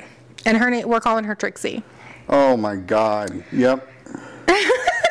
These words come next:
Speaker 1: Again, not her real name. This is a nickname, but apparently this
Speaker 2: No,
Speaker 1: is a
Speaker 2: but
Speaker 1: nickname she knows.
Speaker 2: the fact that, that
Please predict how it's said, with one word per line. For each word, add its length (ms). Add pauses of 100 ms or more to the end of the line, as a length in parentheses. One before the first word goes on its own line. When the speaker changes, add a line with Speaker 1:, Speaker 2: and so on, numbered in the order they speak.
(880)
Speaker 1:
Again, 280
not 200
her 120
real 180
name. 440
This 120
is 80
a 60
nickname, 320
but 100
apparently 400
this 60
Speaker 2:
No, 120
Speaker 1:
is 60
a 20
Speaker 2:
but 40
Speaker 1:
nickname 280
she 160
knows. 400
Speaker 2:
the 140
fact 380
that, 440
that 220